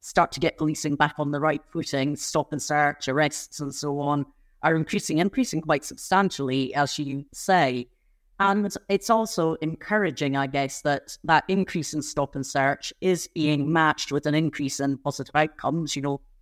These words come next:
things are being found that lead to crimes being identified, charges being laid, and so on. Also, that we're not seeing an increase in the level of complaints, even although the, the volume is rising. However, it is really important that stop and search is carried out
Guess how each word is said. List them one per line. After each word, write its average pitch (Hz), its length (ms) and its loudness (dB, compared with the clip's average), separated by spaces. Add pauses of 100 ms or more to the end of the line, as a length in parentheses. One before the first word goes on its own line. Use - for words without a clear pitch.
(600)
things 143 220 2
are 151 60 4
being 147 240 4
found 151 380 2
that 147 120 -6
lead 151 280 -4
to 147 260 0 (340)
crimes 151 360 -2
being 151 200 0
identified, 147 800 0
charges 147 480 -2
being 143 200 -4
laid, 151 280 0
and 135 160 -4
so 131 160 -8
on. 147 180 0 (320)
Also, 233 260 2
that 185 120 2
we're 202 160 2
not 226 240 2
seeing 160 260 -2
an 156 80 2
increase 151 420 -2
in 147 80 -2
the 147 80 -2
level 151 260 2
of - 100 -12
complaints, - 920 -4
even 156 220 0
although 143 240 0
the, 143 260 -2
the 147 120 -6
volume 185 500 2
is 135 200 -4
rising. 175 680 -2 (580)
However, 226 300 2
it 226 220 0
is 262 240 0
really 202 460 0
important 135 600 -2
that 143 140 -4
stop - 320 0
and 131 100 -4
search 143 300 0
is 135 100 -8
carried 143 380 0
out 139 160 0